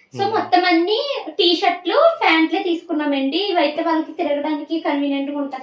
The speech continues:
Speaker 1: కదా. అక్కడ చలి వేసేస్తే దీనిపైన స్వెటర్ వేసేసుకుంటారు. చలి వేసే ప్రదేశంలో జీన్స్ అయితే వేస్తానండి. మిగతావి ఢిల్లీ అక్కడ ఏం పెద్ద చలి వేయదు కదా, సిమ్లా కొంచెం. So, అప్పుడు నార్మల్ ఇలాంటివి అయితే వేసుకుంటారు. ఇప్పటి వరకు మీరు చూసినవి మను బట్టలండి.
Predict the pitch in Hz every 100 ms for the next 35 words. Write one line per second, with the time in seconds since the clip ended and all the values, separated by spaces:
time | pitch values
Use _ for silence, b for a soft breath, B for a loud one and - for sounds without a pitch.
0 | 240 220 214 B B B 320 392 - 330
1 | 330 349 330 392 440 415 320 302 349 339
2 | 302 294 302 294 285 277 247 226 285 -
3 | - B B - 403 349 381 381 403 392
4 | 392 359 359 339 403 427 349 349 349 359
5 | 370 359 294 - 311 269 262 330 494 381
6 | 320 339 330 349 339 311 285 311 339 349
7 | 320 302 330 320 - 285 302 311 277 254
8 | 226 214 B B B 330 294 302 294 294
9 | - 277 - 254 220 - B B - 381
10 | - 403 403 320 330 349 359 302 302 302
11 | 294 349 370 294 - 277 247 220 277 480
12 | 403 359 339 311 320 392 339 311 302 302
13 | 339 622 440 311 302 349 339 - 277 247
14 | 240 349